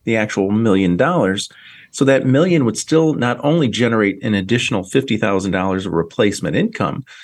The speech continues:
but it would also be available later for long-term care needs,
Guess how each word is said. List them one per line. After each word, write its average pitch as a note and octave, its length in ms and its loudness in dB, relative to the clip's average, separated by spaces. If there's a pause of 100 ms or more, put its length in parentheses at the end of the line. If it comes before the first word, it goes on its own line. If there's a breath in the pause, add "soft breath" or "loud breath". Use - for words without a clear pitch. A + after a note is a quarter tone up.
(220 loud breath)
but B2 120 2
it C3 40 4
would B2+ 120 4
also E3 320 2
be A2+ 160 2
available F#2+ 480 2
later E2+ 260 2
for D2+ 380 -2
long-term D2+ 420 -4
care C3 320 2
needs, B2+ 400 -2